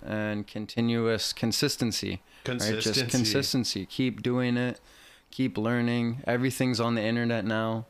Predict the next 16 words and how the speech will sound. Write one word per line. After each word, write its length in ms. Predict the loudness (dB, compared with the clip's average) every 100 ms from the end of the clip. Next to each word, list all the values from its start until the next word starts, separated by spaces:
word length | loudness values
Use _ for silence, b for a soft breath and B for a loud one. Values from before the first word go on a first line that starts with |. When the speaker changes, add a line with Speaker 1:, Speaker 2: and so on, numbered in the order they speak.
| -4
Speaker 1:
Like, 220 | -4 -2
you 160 | -4 -4
can, 380 | -8 -10 -12 -18 _ _ _ _ _ _ _ _ _ _ -2
don't 220 | 0 2
need 240 | 2 0
to 120 | 0 0
get 140 | 0
a 60 | 0
P 220 | 0 0
H 260 | 2 -2 -2
D, 320 | 0 0 -2 B B B B B -8
right? 300 | -2 -2 0
There's 280 | 0 0 2
everything 380 | 2 2 0
on 160 | 0 0
the, 140 | -2